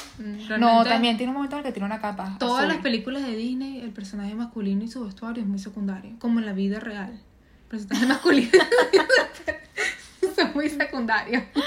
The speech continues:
Speaker 2: Me encantaría una segunda parte sobre qué pasó con Úrsula y el papá de la sirenita.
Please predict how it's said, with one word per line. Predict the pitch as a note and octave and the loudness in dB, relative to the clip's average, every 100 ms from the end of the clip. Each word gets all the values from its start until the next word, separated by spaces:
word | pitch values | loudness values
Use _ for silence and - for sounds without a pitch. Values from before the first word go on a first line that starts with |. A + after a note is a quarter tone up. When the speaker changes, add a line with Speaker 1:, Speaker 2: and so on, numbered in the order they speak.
| C#5+ B4+ A4+ - - - - - | -2 -6 -8 -10 -10 -12 -16 -4
Speaker 2:
Me | A#3+ | -2
encantaría | A#3 A#3 A#3 A#3 A3+ | 2 2 2 2 2
una | B3 C#4+ | 0 -4
segunda | E4+ D4+ G#3+ G#3+ | -6 -4 -2 0
parte | B3 C4+ D4 | 0 -2 -6
sobre | C#4+ B3 G#3 G3 | -6 -6 -4 -6
qué | G3 | -8
pasó | G3+ G#3+ G#3+ | -8 -8 -8
con | A3+ | -8
Úrsula | A3 A3+ - A3+ A3 A3 | -6 -8 -8 -8 -6 -6
y | G#3+ G3+ G3 F3 F3+ F#3+ A#3+ - _ _ | -4 -2 -4 -4 -12 -14 -16 -16 _ _
el | A3+ G#3 G3 F#3+ F3+ | -10 -6 -6 -6 -8
papá | F#3 F#3+ F3+ | -12 -10 -8
de | |
la | F#3+ | -8
sirenita. | G3+ F#3 F3+ | -10 -12 -12